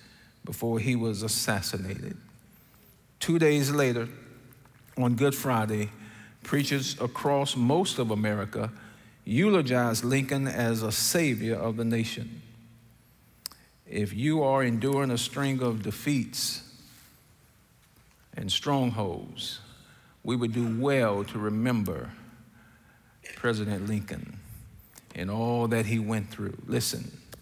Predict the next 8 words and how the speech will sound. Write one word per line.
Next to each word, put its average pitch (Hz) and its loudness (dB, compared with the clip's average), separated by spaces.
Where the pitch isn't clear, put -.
if 101 0
you, 151 2
like 107 -2
Lincoln, - -2
like 92 -4
Rahab, 104 -2
can 110 -4
believe 101 -2